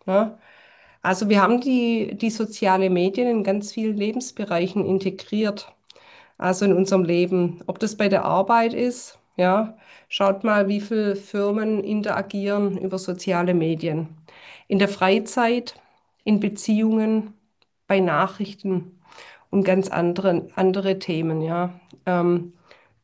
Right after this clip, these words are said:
natürlich auch Werbungs-, Werbungssachen in alle Varianten. Und wenn man uns mal überlegt, also es gibt so einen, einen Durchschnittswert, ähm,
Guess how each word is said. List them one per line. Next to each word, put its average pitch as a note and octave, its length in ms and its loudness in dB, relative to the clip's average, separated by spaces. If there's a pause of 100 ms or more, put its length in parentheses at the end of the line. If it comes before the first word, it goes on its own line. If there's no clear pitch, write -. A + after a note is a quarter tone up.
natürlich F#3 520 -2
auch E3 140 0
Werbungs-, E3+ 640 -6
Werbungssachen F3+ 720 0
in E3+ 140 0
alle E3 280 -2
Varianten. D#3 760 -2 (920)
Und F3 580 4 (1080)
wenn E3 140 2
man F3 120 6
uns F3 160 0
mal E3 120 2
überlegt, D#3+ 520 -2
also F3 440 -2 (360)
es - 160 -8
gibt A3 200 -2
so G3+ 140 2
einen, F#3 220 4
einen F#3 180 2
Durchschnittswert, F#3 1080 0 (1800)
ähm, E3+ 640 0